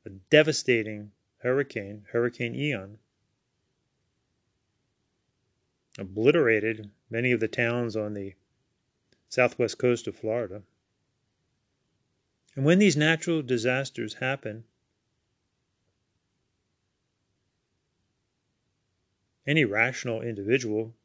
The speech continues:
first exemplifies compassion. Oh, we feel for them. Then the next step is to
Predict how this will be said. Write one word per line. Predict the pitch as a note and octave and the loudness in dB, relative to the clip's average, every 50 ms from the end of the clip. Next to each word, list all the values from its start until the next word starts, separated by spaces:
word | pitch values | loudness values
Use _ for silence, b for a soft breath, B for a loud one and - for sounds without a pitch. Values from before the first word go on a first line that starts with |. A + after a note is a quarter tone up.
| _ _ _ | _ _ _
first | - - - - F#3 F#3+ F3+ - - | -20 -10 0 2 2 2 2 0 -4
exemplifies | D#3 A#2+ G2+ B2 D3 D#3+ - - C#3 - - C#3 C3 C3 C3+ C3+ B2 - - | -4 -4 -2 -2 -2 -2 -2 -6 -8 -4 0 0 2 2 2 0 -2 -4 -8
compassion. | - - C#3 B2+ - - B2+ C3 C#3+ C#3 - - F#2 F#2+ | -10 -10 -10 -10 -6 -6 -6 -6 -6 -8 -10 -12 -12 -14
Oh, | C#3 C#3 B2+ G#2+ | -14 -14 -14 -14
we | G2+ - | -14 -16
feel | - - - F#3 G3 F#3 | -12 -4 0 0 0 0
for | - - E2+ | -2 -6 -12
them. | D2 C#2+ D2 D2+ - _ _ _ _ _ _ _ _ _ _ _ _ _ _ _ _ _ _ _ _ _ _ _ _ _ _ _ _ _ _ _ _ _ _ _ _ _ _ _ _ - | -12 -12 -16 -20 -20 _ _ _ _ _ _ _ _ _ _ _ _ _ _ _ _ _ _ _ _ _ _ _ _ _ _ _ _ _ _ _ _ _ _ _ _ _ _ _ _ -6
Then | B2+ C#3 D3 | -2 -2 0
the | C3 A#2+ | 0 2
next | B2+ D3+ D#3 - - | 2 2 2 0 -2
step | - - D#3 D3+ D3+ - C3 | 0 2 2 2 2 2 0
is | B2+ B2 - | 0 0 0
to | - C3 B2 A#2+ A2+ A2 | 0 2 4 4 2 2